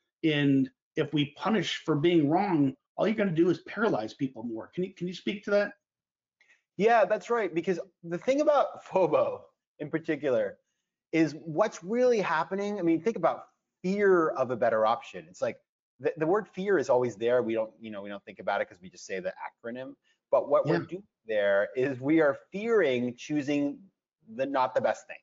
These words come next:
Speaker 2: It's like, "Oh, I'm gonna make a choice that is suboptimal. Ergo, I'm gonna wait until I have the perfect thing in front of me." Guess what? That doesn't exist. And so you're trapping yourself in this very nasty dilemma. And when you're a fear,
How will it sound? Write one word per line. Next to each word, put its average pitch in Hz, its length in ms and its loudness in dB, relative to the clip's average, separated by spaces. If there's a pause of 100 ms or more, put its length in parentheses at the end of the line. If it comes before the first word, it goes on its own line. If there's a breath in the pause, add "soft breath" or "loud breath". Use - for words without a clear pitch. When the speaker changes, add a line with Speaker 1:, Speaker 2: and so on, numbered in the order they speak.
(120)
Speaker 2:
It's - 80 -8
like, 165 240 0
"Oh, 151 160 4
I'm 139 100 4
gonna 135 140 -4
make 135 180 -4
a 147 60 -6
choice 127 300 -6
that 110 100 -10
is 98 120 -14 (200)
suboptimal. 101 920 -4 (140)
Ergo, 107 560 2
I'm 104 80 -10
gonna 98 140 -10
wait 101 300 -10
until 95 260 -12
I 92 120 -6
have 92 120 -8
the 92 80 -20
perfect 95 340 -18
thing 90 120 -20
in 87 100 -18
front 98 200 -8
of 92 60 -14
me." 85 160 -20 (320 soft breath)
Guess 113 220 0
what? 101 300 0
That 110 180 0
doesn't 98 260 -2
exist. 98 520 0 (360)
And 135 140 -4
so 165 80 -2
you're 143 160 2
trapping 170 380 2
yourself 135 400 2
in 123 60 -4
this 120 160 -6
very 147 440 0
nasty 110 600 -4
dilemma. 101 420 -4 (920)
And 139 400 -2 (540)
when 170 200 2
you're 226 180 4
a 202 60 0
fear, 196 580 -2